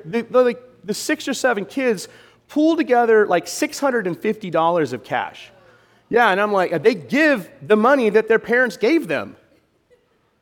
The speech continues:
That's a joke. Come on, guys. Do you not know that that's how it works? Okay. All right, just checking. I mean, not in my house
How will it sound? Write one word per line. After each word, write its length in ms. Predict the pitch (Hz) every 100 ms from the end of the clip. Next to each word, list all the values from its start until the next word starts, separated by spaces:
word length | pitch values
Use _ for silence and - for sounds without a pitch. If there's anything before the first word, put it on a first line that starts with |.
| _ _ _ _ _
That's 120 | - 110
a 40 |
joke. 280 | 101 110 - _ _ _ _ _ _ _ 640 - - - - - - - - - -
Come 100 | 139
on, 120 | 131 117
guys. 280 | 113 110 - - - _
Do 80 | 131
you 20 |
not 180 | 139 131
know 160 | 135
that 120 | 135 131
that's 220 | 127 -
how 160 | 135
it 40 | 123
works? 440 | 131 160 - - -
Okay. 340 | 147 131 156 - - - - _ _ _ -
All 100 | 143
right, 200 | 123 101
just 160 | 131
checking. 420 | - 143 110 90 - _ _ _ _ _ _ _ 123
I 40 |
mean, 100 | 143
not 180 | 170 156
in 80 | 147
my 220 | 156 156
house 580 | 131 107 110 - -